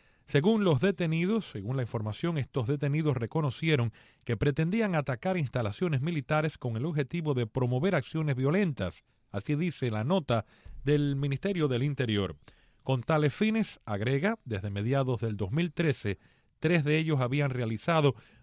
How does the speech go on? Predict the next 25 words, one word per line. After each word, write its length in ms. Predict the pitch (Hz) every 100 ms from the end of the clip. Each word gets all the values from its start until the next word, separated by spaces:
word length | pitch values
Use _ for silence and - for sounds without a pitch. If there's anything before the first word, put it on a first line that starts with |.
| -
varios 400 | 107 160 214 156
viajes 400 | 147 139 151 -
a 140 | 160 147
Cuba 360 | - 240 180
para 200 | 113 104
estudiar 540 | 98 120 117 143 139 147 131
y 160 | 120
modelar 480 | 117 196 170 147 151
su 120 | -
ejecución. 600 | 110 113 110 - 214 180 - - _ -
Agrega 380 | 110 135 139 151
el 80 |
informe 400 | 151 - 190 185
indicando 540 | 208 165 - 160 147 123
que 200 | - 185
los 140 | 147
cuatro, 460 | - 160 147 - 92
estas 180 | - 123
cuatro 340 | 135 127 135
personas, 440 | 151 - 160 113 - - _ _
fueron 320 | 165 185 160
detenidas 640 | 175 160 151 151 139 - -
hace 480 | 147 143 - 131 - -
once 400 | 135 127 - 101
días. 440 | 101 87 82